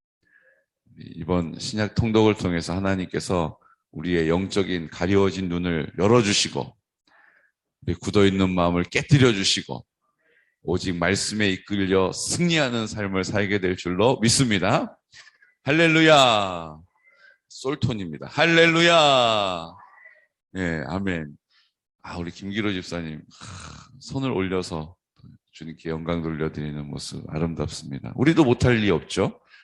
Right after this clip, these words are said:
할렐루야! 아멘, 아멘.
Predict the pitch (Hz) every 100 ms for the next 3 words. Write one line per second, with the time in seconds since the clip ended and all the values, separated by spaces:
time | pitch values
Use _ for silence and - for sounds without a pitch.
0 | - 196 226 220 208 202 190 170 143 127
1 | 113 104 98 90 87 _ _ _ - -
2 | - - _ - 95 113 123 113 104 90
3 | 80 78 80 85 85 76 73